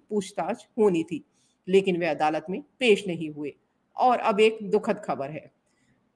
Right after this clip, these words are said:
बिहार के छपरा निवासी प्रसिद्ध लोक कलाकार रामचंद्र मांझी का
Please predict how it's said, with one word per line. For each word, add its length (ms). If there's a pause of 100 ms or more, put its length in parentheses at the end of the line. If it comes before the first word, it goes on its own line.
बिहार 400
के 140
छपरा 340
निवासी 540
प्रसिद्ध 480
लोक 400
कलाकार 580
रामचंद्र 520
मांझी 340
का 320